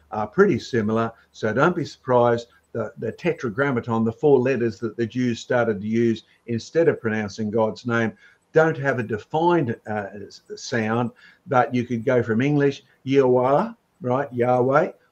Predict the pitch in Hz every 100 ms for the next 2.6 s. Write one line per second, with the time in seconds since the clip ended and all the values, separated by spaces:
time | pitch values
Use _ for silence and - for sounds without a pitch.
0 | _ 143 143 120 123 123 131 127 120 110
1 | - 185 123 117 120 123 - _ _ -
2 | 120 120 127 113 - -